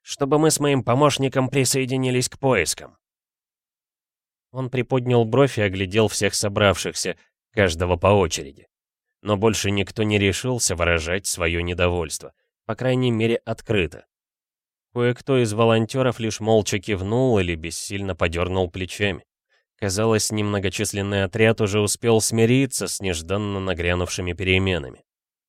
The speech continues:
"Тебе должно быть это интересно", заметил Хантер, когда к Ваху подошёл поближе. "Выяснилось, что горожане не столько недолюбливают самих индейцев, как здешние леса.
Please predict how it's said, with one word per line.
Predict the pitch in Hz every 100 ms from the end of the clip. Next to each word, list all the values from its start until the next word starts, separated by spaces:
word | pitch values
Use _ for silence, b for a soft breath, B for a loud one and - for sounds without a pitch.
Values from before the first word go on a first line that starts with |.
| _ _ _ _ _ _
"Тебе | - 85 90
должно | 104 117 90 90 113
быть | 110 107
это | 104 101
интересно", | 104 98 110 131 123 - - _ _ _ _ _ _ -
заметил | 85 98 104 107 104
Хантер, | 120 127 127 117
когда | - 98 101
к | 95
Ваху | 104 117 -
подошёл | - 101 98 107 101
поближе. | 107 101 95 71 65 _ _ _ _ _ _ _ _ _ _ _ _
"Выяснилось, | 85 85 117 117 139 135 123
что | - - 123
горожане | 98 113 113 131 143 127
не | 120
столько | 110 - 151 131 131
недолюбливают | 127 117 139 123 120 123 113
самих | - 101 123 -
индейцев, | 110 107 135 135 113 120 -
как | 120 90
здешние | 90 117 - 117 110 110
леса. | 113 - 113 76